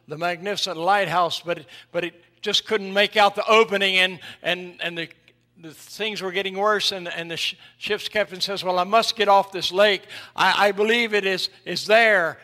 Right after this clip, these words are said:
And he drove in and hit the jetty, and most on there were drowned. And a Christian reading about that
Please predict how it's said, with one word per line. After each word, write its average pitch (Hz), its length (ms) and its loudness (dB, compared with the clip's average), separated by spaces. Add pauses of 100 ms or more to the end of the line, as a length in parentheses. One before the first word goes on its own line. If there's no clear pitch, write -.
And 175 160 -4
he 180 80 -4
drove 208 300 2
in 208 180 2
and 185 180 -2
hit 208 320 -2
the 196 120 -2
jetty, 180 480 2
and 151 200 -6
most 185 400 0
on 165 180 0
there 156 240 2
were 151 160 -2
drowned. 123 680 -4 (1120)
And 123 100 -20
a - 20 -18
Christian 135 600 -14 (1040)
reading 135 300 -12
about 131 320 -12
that 120 260 -16